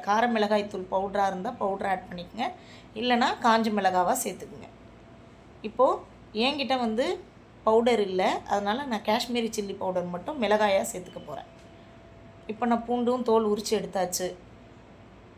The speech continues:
இப்போ ஒரு மிக்ஸி ஜார் எடுத்துக்கங்க. ஒரு இனுக்கு கருவேப்பிலை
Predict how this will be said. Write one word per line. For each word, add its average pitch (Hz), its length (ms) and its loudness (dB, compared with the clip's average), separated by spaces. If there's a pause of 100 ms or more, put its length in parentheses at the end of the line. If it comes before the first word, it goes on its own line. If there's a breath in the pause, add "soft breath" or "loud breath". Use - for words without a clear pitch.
(440)
இப்போ 214 200 -6
ஒரு 240 160 2
மிக்ஸி 214 320 -2
ஜார் 208 220 6
எடுத்துக்கங்க. 185 420 -2 (460)
ஒரு 254 120 6 (100)
இனுக்கு 233 300 0
கருவேப்பிலை 202 440 0